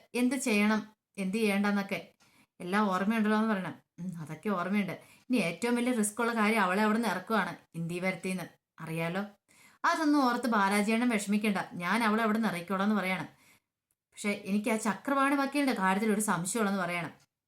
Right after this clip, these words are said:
ബാലാജി പറഞ്ഞു, "ശരിയാണ്, അയാൾക്കെന്തോ ഈ കേസിനോട് ഒത്തിരി താല്പര്യക്കുറവുള്ള പോലെ."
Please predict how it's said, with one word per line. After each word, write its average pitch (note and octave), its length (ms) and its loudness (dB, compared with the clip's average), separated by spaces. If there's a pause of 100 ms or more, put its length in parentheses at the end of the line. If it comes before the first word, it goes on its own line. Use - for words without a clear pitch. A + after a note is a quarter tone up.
ബാലാജി D#3+ 400 -6
പറഞ്ഞു, F#3+ 180 -4
"ശരിയാണ്, E3+ 380 -2 (400)
അയാൾക്കെന്തോ D4 640 2
ഈ B3+ 140 -2
കേസിനോട് A3+ 420 0
ഒത്തിരി A#3 320 -2
താല്പര്യക്കുറവുള്ള G#3+ 880 0
പോലെ." F3+ 220 -2